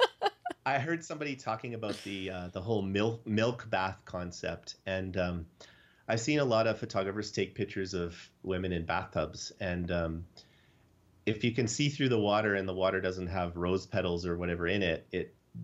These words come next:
Speaker 2: I don't know, it just kinda looks,
Speaker 1: Distorts.
Speaker 2: it
Speaker 1: Yeah.
Speaker 2: looks weird. It doesn't really add anything. And, um,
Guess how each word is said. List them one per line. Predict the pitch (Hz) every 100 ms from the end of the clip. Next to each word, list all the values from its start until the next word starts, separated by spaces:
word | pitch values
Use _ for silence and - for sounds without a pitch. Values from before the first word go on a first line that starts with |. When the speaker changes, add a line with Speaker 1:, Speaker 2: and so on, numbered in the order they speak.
| - -
Speaker 2:
I | 120
don't | 160
know, | 110
it |
just | 117 113 -
kinda | 110 -
looks, | 95 -
Speaker 1:
Distorts. | - - - _ _ _
Speaker 2:
it | 110 113 -
Speaker 1:
Yeah. | 139
Speaker 2:
looks | 131 -
weird. | 87 87 82 85
It | 90
doesn't | 117 113 -
really | 104 98 87 90 -
add | 87 95
anything. | 104 107 104 107 117 131 _ _ -
And, | 104 92 95
um, | 95 92 92